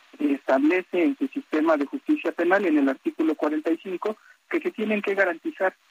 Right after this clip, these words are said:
a estas personas que están purgando alguna pena oportunidades de trabajo y de capacitación para el mismo fin. Esto es histórico, una inversión de más de cinco millones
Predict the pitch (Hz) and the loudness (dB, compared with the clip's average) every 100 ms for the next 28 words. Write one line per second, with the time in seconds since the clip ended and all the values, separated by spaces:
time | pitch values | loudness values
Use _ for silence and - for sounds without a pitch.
0 | _ _ - - - 151 - 170 - 147 | _ _ -2 2 2 2 -2 -4 -4 -4
1 | 180 170 147 - 139 156 151 156 156 156 | 0 0 0 -2 -2 -2 0 0 2 2
2 | 147 156 165 - 180 185 - - _ _ | 2 2 0 0 -2 -4 -8 -20 _ _
3 | 269 285 - 143 156 202 170 - 131 196 | -10 -8 -2 0 2 2 0 -2 0 0
4 | 196 233 - - - 285 269 - 359 330 | 0 -6 -8 -4 -2 0 0 0 -2 -4
5 | 320 294 - 202 - - - - - - | -4 -6 -2 -4 -6 -18 -20 -4 0 2
6 | 311 - 311 160 151 - - - 202 - | 0 -2 -2 2 2 0 -8 -8 -6 -2
7 | 202 202 - _ - - 208 226 214 208 | 0 0 -4 _ -8 -2 -2 -2 -2 -4
8 | 202 349 143 - 349 330 165 165 156 170 | -2 -2 -4 -4 -2 0 2 2 0 -2
9 | - - - 147 160 160 | 0 2 2 2 2 0